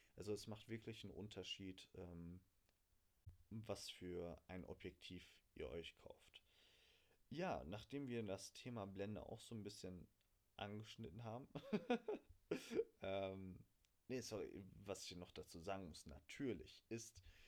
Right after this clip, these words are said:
ähm, offenblende Ob-, äh, offenblendige Objektive sind natürlich sehr erwünscht, denn wir haben ein, äh, eine noch stärkere Hintergrundunschärfe.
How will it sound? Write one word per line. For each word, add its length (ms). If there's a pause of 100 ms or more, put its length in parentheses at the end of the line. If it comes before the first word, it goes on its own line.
(160)
ähm, 420 (300)
offenblende 500
Ob-, 280
äh, 160
offenblendige 760
Objektive 920 (200)
sind 640 (600)
natürlich 840 (380)
sehr 340
erwünscht, 580 (480)
denn 280
wir 160
haben 420 (320)
ein, 600
äh, 500
eine 320
noch 240 (720)
stärkere 680
Hintergrundunschärfe. 1200